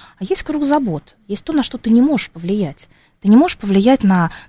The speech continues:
целиком общественное мнение, да? Ты не можешь повлиять на то, что там о тебе кто-то где-то подумает. А, ну, если говорить, там, может, в глобальном смысле, ты не можешь повлиять на пробки, которые есть или их нету. И если твой фокус внимания будет бесконечно находиться в кругу забот,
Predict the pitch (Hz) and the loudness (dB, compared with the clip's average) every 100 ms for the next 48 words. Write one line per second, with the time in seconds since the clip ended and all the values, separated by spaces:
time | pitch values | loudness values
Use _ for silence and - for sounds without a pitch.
0 | - 220 208 277 262 180 220 - 202 190 | -6 0 2 2 0 0 -8 -8 -6 -2
1 | 180 147 95 135 151 214 - 190 208 254 | -2 -2 -8 -12 -8 -8 -4 2 4 2
2 | 269 - 185 190 196 226 226 196 180 180 | 0 -6 -4 0 2 0 -2 -4 -4 -4
3 | 220 233 - 180 185 180 196 214 - 190 | -4 -4 -6 -6 -4 -4 -4 -4 -6 -10
4 | 180 196 190 - 190 226 269 233 214 - | -8 -8 -8 -8 -4 -2 0 -2 -4 -10
5 | - - - 180 175 165 - 220 185 190 | -20 -20 -8 -2 -2 -2 0 2 2 0
6 | - 175 185 190 - 165 175 180 180 185 | -2 -2 0 0 -2 -4 -4 -4 -6 0
7 | 233 214 170 185 - 160 190 247 - 175 | 2 2 0 -6 -8 -4 0 0 -2 -4
8 | 175 170 175 - 190 196 - 156 - _ | -4 -2 -6 -6 -4 -4 -8 -14 -14 _
9 | _ - 170 190 180 175 185 - 165 175 | _ -16 -6 0 2 2 -2 -4 -10 -10
10 | - 175 170 - 180 202 339 269 - 247 | -8 -10 -10 -12 -10 -6 -6 -8 -8 0
11 | 262 233 - - _ 269 - - 208 220 | 0 0 -8 -20 _ -10 -8 -4 2 4
12 | 214 170 147 147 175 208 180 - 202 226 | 4 0 -4 -8 -2 0 -2 -6 -4 -4
13 | 208 185 175 196 208 196 - - 196 196 | -4 -6 -8 -8 -8 -10 -14 -16 -10 -8
14 | 180 190 285 415 - | -8 -6 -4 -6 -10